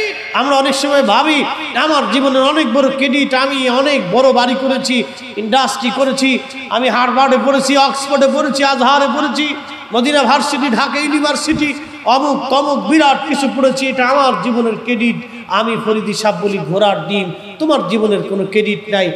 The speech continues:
একজন মুসলমান ইমানদারের জীবনের credit হলো কবরে আল্লাহ নবী যদি কবুল করে নেয়, এর চাইতে বড় credit আমাদের জীবনে আর কিচ্ছু নেই। কথা বলেন ঠিক না বেঠিক? এটাই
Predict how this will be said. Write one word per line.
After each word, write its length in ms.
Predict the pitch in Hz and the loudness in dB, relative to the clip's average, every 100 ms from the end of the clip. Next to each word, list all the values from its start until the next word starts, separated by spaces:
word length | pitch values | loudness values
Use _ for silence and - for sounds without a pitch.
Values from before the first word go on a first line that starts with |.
| - - - - | -8 -14 -8 0
একজন 480 | 339 392 320 403 | 2 2 2 2
মুসলমান 640 | 359 392 453 440 415 349 302 | 4 4 2 4 4 4 2
ইমানদারের 680 | 311 320 320 285 294 262 - | 4 4 2 4 4 4 2
জীবনের 320 | 254 247 226 190 | 2 2 2 0
credit 340 | 254 269 269 | 0 0 0
হলো 320 | 226 262 247 202 - - - - | -2 0 0 0 -4 -12 -16 -2
কবরে 480 | 233 254 240 226 214 | 2 2 2 2 2
আল্লাহ 760 | 208 220 254 247 226 170 180 208 | 4 2 2 2 0 0 -2 2
নবী 320 | 302 349 403 | 4 6 4
যদি 300 | 214 262 240 | 4 2 0
কবুল 580 | - 240 269 269 233 220 | 2 0 2 2 0 0
করে 180 | 220 208 | 0 2
নেয়, 300 | 196 180 156 - - - | 2 0 -2 -6 -10 0
এর 280 | 226 - - | 2 2 0
চাইতে 240 | 208 190 | -2 0
বড় 400 | 160 190 175 160 | -2 -2 -2 -2
credit 420 | 277 453 453 415 - 466 427 - | 2 4 6 4 0 -2 -4 -2
আমাদের 320 | 220 247 214 165 | 2 4 4 2
জীবনে 300 | - 226 208 | 2 4 4
আর 220 | 180 - - | 4 2 4
কিচ্ছু 360 | 440 - 392 | 4 4 2
নেই। 180 | 381 330 349 381 330 | 4 4 0 -2 0
কথা 180 | 233 208 | 2 2
বলেন 220 | 202 190 - | 2 2 0
ঠিক 120 | 208 - | -4 0
না 60 | 180 | 2
বেঠিক? 240 | 156 143 | 2 2
এটাই 1200 | 139 - - - - - - 135 - - 156 190 | 0 4 4 6 4 4 2 0 -2 -6 -6 -6